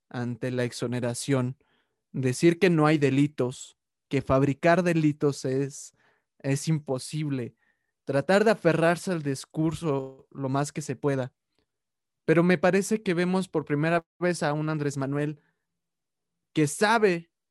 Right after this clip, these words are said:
que falló, que sabe que ya no, ya no entra en su propio discurso y es peligroso ver, verlo dudar. Es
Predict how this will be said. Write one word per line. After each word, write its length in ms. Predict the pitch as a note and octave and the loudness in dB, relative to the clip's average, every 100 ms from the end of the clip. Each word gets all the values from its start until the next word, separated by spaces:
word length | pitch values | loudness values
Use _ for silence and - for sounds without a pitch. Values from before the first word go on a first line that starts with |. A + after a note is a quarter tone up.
| _ _ | _ _
que 120 | C#3+ | -10
falló, 500 | D3 C3 C#3+ C#3 C#3+ _ _ _ _ _ _ | -6 -4 -2 -4 -8 _ _ _ _ _ _
que 140 | D3 C#3+ | -4 -2
sabe 440 | G3 F#3+ G3 G3+ | 0 0 0 -4
que 180 | F3 C#3 | -6 -4
ya 280 | C#3+ D3 D#3 | -2 -2 -2
no, 720 | D#3 D3+ D#3 D#3+ D#3 D#3 - _ _ | -2 0 0 0 -2 -2 -6 _ _
ya 300 | _ E3 D#3 | _ -4 0
no 200 | F3 F3 | 0 0
entra 440 | E3+ G#3+ C#4 A3+ E3 | 0 0 -2 -4 -4
en 120 | D3 | -4
su 160 | D3 B2+ | -8 -8
propio 380 | C#3+ C#3+ D3 | -8 -6 -8
discurso 760 | C3+ B2+ - C#3+ C3 - D3 D3 _ _ _ _ _ _ _ _ _ | -8 -12 -8 -6 -6 -6 -8 -8 _ _ _ _ _ _ _ _ _
y 260 | E3 E3 F3 | -4 4 4
es 160 | G3+ - | 4 2
peligroso 800 | A3+ F#3 C#3+ F3+ G#3 - D3 B2+ | 2 2 0 0 0 -2 -8 -4
ver, 320 | C3+ C3+ C3+ | -6 -6 -10
verlo 380 | - D#3 D#3+ E3 | -6 -4 -2 -2
dudar. 320 | C#3+ B2+ A#2+ _ _ | -4 -6 -8 _ _
Es 120 | D#3 | -10